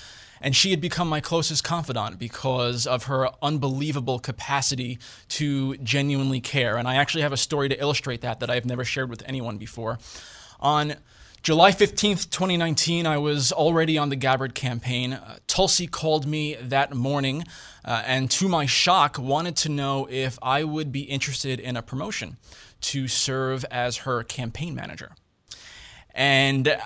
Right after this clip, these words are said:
I was, of course, very flattered, but also forthright with her that I had never run a political campaign, so I would need to think about it and get back to her.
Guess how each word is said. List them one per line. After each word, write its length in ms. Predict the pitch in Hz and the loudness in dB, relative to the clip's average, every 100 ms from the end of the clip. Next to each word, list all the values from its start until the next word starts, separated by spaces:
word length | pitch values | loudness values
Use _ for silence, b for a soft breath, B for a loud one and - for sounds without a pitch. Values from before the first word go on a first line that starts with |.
| - - | -4 6
I 160 | 151 | 6
was, 240 | 151 131 123 | 8 4 0
of 160 | 127 | -2
course, 320 | - 202 180 | 2 4 6
very 260 | 147 160 151 | 4 4 2
flattered, 720 | - - 160 185 139 139 139 | 0 2 4 4 4 2 0
but 160 | 143 139 | -2 0
also 420 | 147 160 160 143 | 2 2 2 0
forthright 600 | - 165 185 160 131 123 | 0 -2 -2 0 0 0
with 200 | 120 - | -6 -4
her 140 | 127 | -4
that 140 | 123 120 | 0 2
I 100 | 127 | 2
had 140 | 123 | 2
never 400 | 120 127 127 110 | 0 -2 -2 -4
run 400 | 120 127 123 120 | 0 0 2 -2
a 100 | 101 | -4
political 420 | - 127 131 - 120 | -4 -4 -4 -6 -8
campaign, 480 | - 117 117 117 | -6 -6 -6 -6
so 140 | 117 127 | -4 -4
I 60 | |
would 100 | 127 | -2
need 80 | 135 | -4
to 60 | 120 | -4
think 220 | - 131 | -6 -6
about 280 | 120 117 120 | -2 0 0
it 80 | 120 | -4
and 160 | 113 | -8
get 180 | 120 107 | -8 -4
back 280 | 123 127 - | 0 0 0
to 80 | 117 | -6
her. 260 | 113 104 | -4 -4